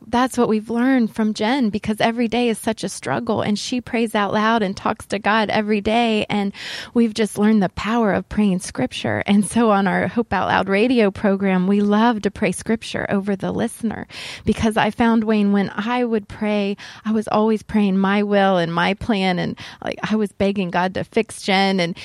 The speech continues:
Jen would pray and say, "Lord, did I meet all your expectations today? <laughs> Did I fulfill all the plans you had for me to do today?" And I just, uh, we've learned so much that it's really about,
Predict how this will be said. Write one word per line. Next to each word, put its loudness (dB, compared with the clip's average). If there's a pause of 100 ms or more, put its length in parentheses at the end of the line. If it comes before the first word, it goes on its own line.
(140)
Jen 4
would 0
pray 0
and 0
say, -2
"Lord, 2
did -2
I 0
meet 2
all 2
your 2
expectations -2
today? 4
<laughs> -12
Did 4
I 6
fulfill 0
all 2
the -2
plans -2
you 0
had -2
for -4
me 0
to -2
do -4
today?" -4
And -8 (460)
I 0
just, -2 (140)
uh, -4
we've 2
learned 4
so 2
much 0
that 2
it's -2
really 4
about, 0